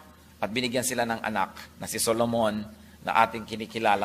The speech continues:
ngayon na pinakamatalinong taong lumakad sa balat ng lupa. What can we conclude and what can we learn from such an episode in David's life?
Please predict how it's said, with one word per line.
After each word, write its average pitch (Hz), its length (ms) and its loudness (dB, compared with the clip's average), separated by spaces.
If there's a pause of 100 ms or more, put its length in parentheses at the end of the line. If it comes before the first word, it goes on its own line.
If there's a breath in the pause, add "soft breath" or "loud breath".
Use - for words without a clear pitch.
ngayon 98 220 -4
na 92 100 -8
pinakamatalinong 110 840 -4
taong 95 420 0
lumakad 95 400 -2
sa 98 140 -2
balat 95 320 -4
ng 90 180 -10
lupa. 82 300 -12 (1800 soft breath)
What 240 240 10
can 240 80 8
we 226 100 4
conclude 113 560 0 (540 loud breath)
and 139 80 0
what 147 160 6
can 127 160 4
we 120 80 4
learn 117 240 2
from 107 160 -2
such 107 240 2
an 98 160 -2
episode 98 480 -2
in 95 80 -6
David's 92 400 -6
life? 98 480 -8